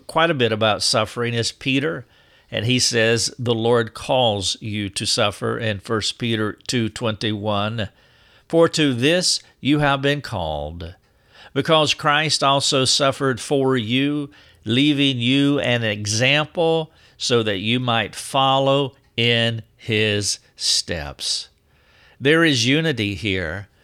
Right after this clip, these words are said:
Peter, Paul, Jesus agree. Suffering is a proven way to help a person mature in Christ. Personal discomfort is not mean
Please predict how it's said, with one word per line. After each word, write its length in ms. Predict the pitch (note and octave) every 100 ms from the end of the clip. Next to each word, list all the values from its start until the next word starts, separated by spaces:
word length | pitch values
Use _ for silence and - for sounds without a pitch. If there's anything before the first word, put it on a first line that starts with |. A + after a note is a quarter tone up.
| _ -
Peter, 520 | C#3 C3+ C3 C3+ A#2+ - _
Paul, 600 | - C3 B2+ B2 B2+ B2 - -
Jesus 840 | G2+ B2 C3 A2+ B2+ B2+ - - - _ _ A#2+
agree. 600 | A#2+ A2 F#2+ F#2+ F#2+ G#2 _ _ _ _ _ _ _
Suffering 600 | - - D3 - D#3 D3
is 160 | C3+ A#2
a 140 | A2
proven 640 | G2+ - D3 D3+ D3 D3 B2+
way 460 | G2+ E2+ E2 F2+ - - _ _
to 100 | A2+
help 220 | G#2+ A2+
a 80 | C3+
person 500 | - C3 A#2+ - A#2
mature 640 | A2+ G2 B2+ A2 F#2 F#2 -
in 260 | A#2 G#2+ G2
Christ. 720 | - G2 F#2 F2+ F2 - - - - - _
Personal 640 | - D#3 E3 - D#3+ D#3+ D3+
discomfort 960 | G#2+ G#2 - - C#3 B2+ - B2+ - - _ _ _ _ _
is 240 | C3+ C3 A#2
not 340 | C3+ A#2+ -
mean 840 | A2 A2+ C3+ B2 F#2 F#2+ G#2+ G2